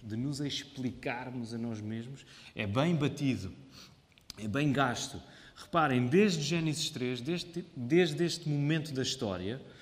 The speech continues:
que tem sido muito mais atrativo para o homem parecer uma criatura que se guarda, explicando-se a si mesmo,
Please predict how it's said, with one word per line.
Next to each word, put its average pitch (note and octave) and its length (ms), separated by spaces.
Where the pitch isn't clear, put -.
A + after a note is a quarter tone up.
que - 100
tem F#3+ 180
sido F3+ 360
muito B3+ 320
mais B3 260
atrativo F#3+ 800
para E3+ 200
o F#3 200
homem D3+ 380
parecer E3+ 580
uma F3 160
criatura E3 560
que - 100
se - 160
guarda, B2+ 540
explicando-se C#3 800
a A#2+ 40
si - 160
mesmo, A2+ 500